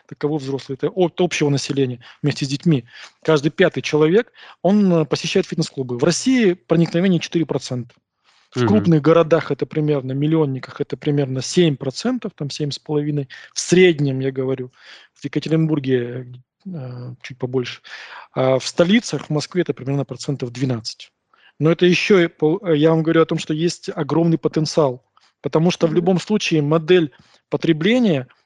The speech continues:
Speaker 1: которая есть во всем мире, которой люди думают о своем здоровье, о движении,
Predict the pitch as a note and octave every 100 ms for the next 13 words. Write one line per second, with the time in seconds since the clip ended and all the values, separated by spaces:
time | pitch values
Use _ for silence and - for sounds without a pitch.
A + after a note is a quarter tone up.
0 | _ C#3+ - D3 C#3+ D#3 - D#3+ E3+ C#3+
1 | - D3 C3 C3+ C3+ C3+ B2 - D3 D3
2 | C3+ C3 - C#3 B2+ D3+ F#3+ F3+ D3 C3+
3 | - - - - C3 D3+ D#3 G3 F#3 D#3
4 | C3